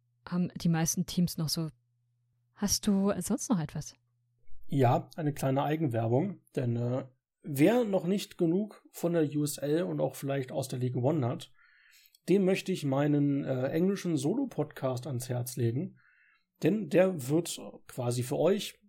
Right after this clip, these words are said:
Speaker 2: ja heute Nacht eine neue Folge bekommen. Also Folge sieben von Fallen Leaves The Main Podcast. Denn das U S L-Team aus Maine hat gleich zwei größere Dinge bekannt gegeben.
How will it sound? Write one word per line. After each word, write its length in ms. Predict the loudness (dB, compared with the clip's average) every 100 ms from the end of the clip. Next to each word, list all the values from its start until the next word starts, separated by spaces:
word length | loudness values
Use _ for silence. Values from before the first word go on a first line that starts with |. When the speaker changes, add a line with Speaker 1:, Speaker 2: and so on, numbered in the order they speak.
| _
Speaker 2:
ja 260 | -6 -4 2
heute 260 | 2 2 0
Nacht 380 | -2 -4 -18 _ _ -8
eine 200 | 0 2
neue 220 | 4 2
Folge 280 | 2 0 2
bekommen. 560 | 0 0 0 -2 -6 -12 _ _ _ _ _
Also 180 | -4 -2
Folge 400 | 4 4 6 2
sieben 440 | 0 -2 -2 -4 _ _
von 540 | -8 -2 0 0 -4 -10
Fallen 560 | -8 -2 0 0 0
Leaves 420 | 0 -2 -4 -8 -8 -6
The 160 | 0
Main 500 | 2 4 2 2 -4
Podcast. 760 | -6 -6 -6 -6 -4 -4 -6 _ _ _ _ _ _ _ _ -4
Denn 140 | 0 2
das 240 | 0 0
U 80 | -2
S 80 | -2
L-Team 440 | -4 -2 -2 0
aus 200 | -2 0
Maine 440 | 2 4 2 0
hat 180 | -4 -4
gleich 220 | -6 -6
zwei 240 | -4 0 0
größere 460 | 0 -2 -2 -4
Dinge 400 | -2 0 2 0
bekannt 480 | -2 -6 -4 -2 -2
gegeben. 520 | -4 -2 -2 -2 -6